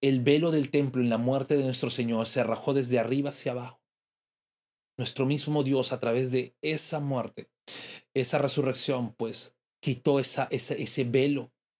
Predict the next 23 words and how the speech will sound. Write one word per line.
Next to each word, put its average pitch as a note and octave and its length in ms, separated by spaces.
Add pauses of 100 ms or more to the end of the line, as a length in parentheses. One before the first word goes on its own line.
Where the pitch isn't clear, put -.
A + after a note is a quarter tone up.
(640)
y - 100
podemos B2 340
acercarnos. A#2 680
Cristo D#3+ 460
nos B2+ 240
lleva B2 480 (540)
al B2 140
lugar A2+ 480 (440)
santísimo. G#2+ 840 (1000)
Y D3+ 100
un E3+ 160
tercer F#3 460
punto E3 360
del B2+ 120
sacerdote B2+ 880
es D3+ 200
que E3 120
Jesús D#3 360
continúa, D3 760 (400)
ora D#3+ 220
continuamente D3 720
por B2 240
nosotros. B2 720